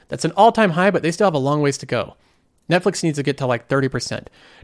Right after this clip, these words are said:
demonstrating our ability to grow our engagement share as we continue to improve our service.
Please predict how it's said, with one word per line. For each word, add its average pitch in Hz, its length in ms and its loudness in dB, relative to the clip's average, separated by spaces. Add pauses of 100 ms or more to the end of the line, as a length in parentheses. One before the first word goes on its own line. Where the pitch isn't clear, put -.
demonstrating 208 520 4
our 170 100 4
ability 151 440 2
to 139 80 -4
grow 139 340 2
our 135 180 -2
engagement 139 600 -2
share 135 420 -2
as 156 200 0
we 190 80 -2
continue 147 360 -2
to - 120 -8
improve 127 320 -4
our 117 100 0
service. - 460 -10